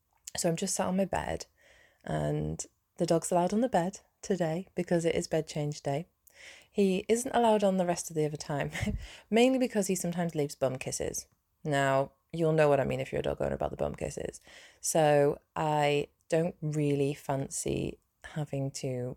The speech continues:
you know, deal with them. It's happened before. We were like, "Let's invite him onto the bed," and it's a fresh, you know, change of, uh, bedding, and then there's some bum kisses left.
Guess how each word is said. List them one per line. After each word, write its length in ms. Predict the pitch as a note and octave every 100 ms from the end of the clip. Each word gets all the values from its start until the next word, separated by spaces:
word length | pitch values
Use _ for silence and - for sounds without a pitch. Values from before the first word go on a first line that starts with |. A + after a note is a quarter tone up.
| -
you 100 | C3+
know, 140 | C3+ -
deal 180 | D3 C3+
with 120 | C3
them. 200 | C3 C3
It's 100 | -
happened 200 | F#3 F3
before. 240 | E3 D3
We 80 | C#3
were 80 | C#3+
like, 160 | C#3+ G3
"Let's 140 | A3+
invite 220 | A#3 A#3
him 60 | A3+
onto 140 | A3
the 60 | A3
bed," 260 | A3+ G#3
and 80 | -
it's 80 | -
a 60 | -
fresh, 260 | D#3+ - - - - - _ D3+
you 60 |
know, 140 | C#3 C#3
change 380 | - C#3+ C#3+
of, 180 | C#3+ C#3+
uh, 180 | C#3 C#3
bedding, 460 | C#3+ C#3 C3+ C3 C3
and 80 |
then 100 | C3+
there's 100 | C#3
some 140 | - D3
bum 180 | D3+ D#3+
kisses 320 | - - -
left. 320 | - -